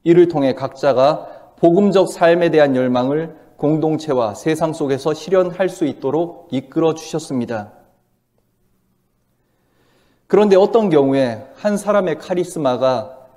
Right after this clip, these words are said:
그 사람 안에서만 머무르는 것이 아니라 계속 성장하고 퍼져나가면서 그 주변에 커다란 영향을 미치는 경우가 있습니다.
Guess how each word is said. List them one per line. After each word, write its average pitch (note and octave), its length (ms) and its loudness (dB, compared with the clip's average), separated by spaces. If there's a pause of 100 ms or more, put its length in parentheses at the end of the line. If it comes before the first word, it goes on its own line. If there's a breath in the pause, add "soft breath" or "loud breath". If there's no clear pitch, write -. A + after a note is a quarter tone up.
(120)
그 G3 300 4
사람 F3+ 540 2
안에서만 F3 640 2
머무르는 C#3 420 0
것이 B2+ 240 -2
아니라 A#2 480 -4 (500)
계속 C#3+ 460 0
성장하고 D3 760 -2
퍼져나가면서 E3 960 -2 (280 loud breath)
그 F3+ 220 4
주변에 C#3+ 680 -4 (160)
커다란 E3+ 720 2
영향을 D#3 540 0
미치는 D3+ 420 -4
경우가 C3+ 360 0
있습니다. A2+ 600 -6